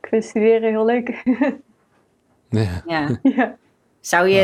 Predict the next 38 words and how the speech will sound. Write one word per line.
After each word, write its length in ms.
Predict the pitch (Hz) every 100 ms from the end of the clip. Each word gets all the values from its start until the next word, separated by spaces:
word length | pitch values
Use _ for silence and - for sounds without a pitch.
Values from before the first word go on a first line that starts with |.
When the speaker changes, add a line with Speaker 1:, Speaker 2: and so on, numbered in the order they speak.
| 190
Speaker 2:
Ja. 60 | -
Speaker 3:
dit 180 | 175 196
langer 340 | 190 190 226 214
willen 220 | 214 202
blijven 320 | 190 202 196
doen? 300 | 202 277 339
Of 180 | 202 196
als 220 | 185 196
er 100 | 190
weer 120 | 190
festivals 520 | 190 190 190 185 175
komen, 320 | 175 170 170 170
zeg 220 | 170 -
je, 260 | 165 156 - _ _ _ -
"Ik 140 | -
ga 140 | - 165
meteen 280 | 160 156
weer 100 | 151
naar 100 | 147
de 60 | 147
festivals"? 540 | 147 139 139 127 147
Speaker 1:
Nou, 400 | 277 311 294 285 277 277 _ _ _ _ _
sterker 260 | 285 294
nog, 120 | 254 -
ik 60 |
heb, 200 | 269 247
eh, 360 | 247 233 226 226 226 226
tot 160 | 269
april 380 | - - 277 269
een 120 | 247
contract 480 | 247 233 - 254 247
en 120 | 240
dan 120 | 233
ga 140 | 233 226
ik 80 | 226
een 80 | 220
theatervoorstelling 800 | 220 262 254 - 226 - 240 233
produceren. 680 | 220 214 226 220 208 208